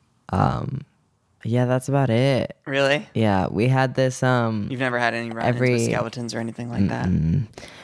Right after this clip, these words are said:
Speaker 1: We, every year, we had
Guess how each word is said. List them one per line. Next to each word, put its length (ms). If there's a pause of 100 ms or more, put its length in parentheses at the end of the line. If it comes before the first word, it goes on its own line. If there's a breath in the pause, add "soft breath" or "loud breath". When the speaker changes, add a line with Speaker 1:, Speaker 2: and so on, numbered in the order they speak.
(140 loud breath)
Speaker 1:
We, 180
every 360
year, 540 (840)
we 260
had 560